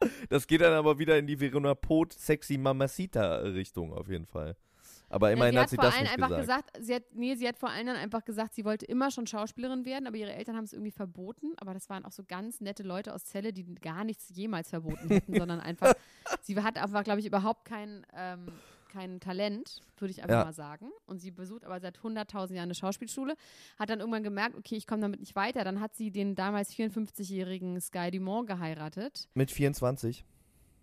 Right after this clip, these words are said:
Speaker 2: Ja, ist dann ja auch irgendwie dadurch erst auf die Landkarte der, ähm, Z-Prominenten gekommen. Ja?
Speaker 1: Ja, ja.
Speaker 2: Und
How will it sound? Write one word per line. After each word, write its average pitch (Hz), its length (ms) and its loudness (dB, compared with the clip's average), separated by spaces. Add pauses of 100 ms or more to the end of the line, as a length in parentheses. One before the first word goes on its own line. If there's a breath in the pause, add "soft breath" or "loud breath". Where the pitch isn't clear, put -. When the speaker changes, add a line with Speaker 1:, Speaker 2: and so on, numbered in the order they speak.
Speaker 2:
Ja, 190 320 0 (140)
ist 226 160 -2
dann 247 140 4
ja 233 120 6
auch 208 140 0
irgendwie 285 380 2
dadurch 240 420 0
erst - 320 -6
auf 202 140 -4
die 220 100 -6
Landkarte 208 600 -4
der, 180 460 -2
ähm, 180 200 -4
Z-Prominenten 170 880 -4
gekommen. 160 480 -6 (300)
Ja? 170 240 -2
Speaker 1:
Ja, 113 200 2 (200)
ja. 104 180 0 (300 loud breath)
Speaker 2:
Und 233 340 -4